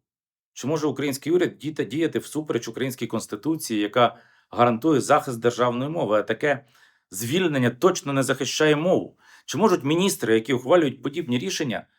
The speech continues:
сподіватися на повагу громадян в країні, яка веде боротьбу за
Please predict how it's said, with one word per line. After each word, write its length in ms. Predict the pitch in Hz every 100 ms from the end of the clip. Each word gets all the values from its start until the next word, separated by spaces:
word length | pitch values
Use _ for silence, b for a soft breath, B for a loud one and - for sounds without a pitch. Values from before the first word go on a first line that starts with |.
| _ _ _ _
сподіватися 640 | - 120 117 160 165 -
на 100 | 120
повагу 360 | 120 131 143 123
громадян 540 | 117 120 117 160 180 - _ _
в 120 | _ -
країні, 460 | 120 120 175 151
яка 200 | 104 123
веде 220 | 113 117
боротьбу 500 | 131 117 113 98 156
за 440 | 175 110 120 117